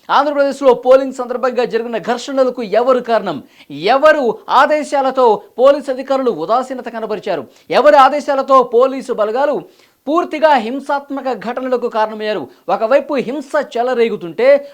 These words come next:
పోలీసులు ప్రేక్షక పాత్ర పోషించిన పరిస్థితి కొన్ని సందర్భాల్లో కనిపించింది, కొన్ని ప్రదేశాల్లో కనిపించింది. దానికి తోడు అధికార పార్టీ నాయకులకు తొత్తులుగా వ్యవహరిస్తూ కేవలం వాళ్ళకు అనుకూలంగా ఈ హింసాత్మక ఘటనలకు ఎవరు కారణమయ్యారు,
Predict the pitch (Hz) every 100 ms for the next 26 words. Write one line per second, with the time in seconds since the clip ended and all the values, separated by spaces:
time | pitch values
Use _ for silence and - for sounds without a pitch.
0 | - 226 294 294 285 254 208 196 - 240
1 | 294 302 262 269 262 254 254 240 214 220
2 | 226 180 196 185 190 214 254 233 - 233
3 | 233 196 196 175 175 165 165 160 165 175
4 | 175 170 156 156 156 143 143 139 127 _
5 | - 208 165 147 117 95 _ _ 139 170
6 | 254 285 240 233 196 160 131 - - -
7 | 262 277 262 254 233 240 233 202 220 226
8 | 226 214 175 180 - 254 247 302 269 247
9 | 202 214 214 208 - 208 175 - _ 240
10 | 285 285 285 247 240 240 165 147 285 269
11 | 320 294 269 247 277 - - 262 185 208
12 | 254 285 277 247 220 185 214 220 214 190
13 | 170 208 240 214 202 190 185 175 165 147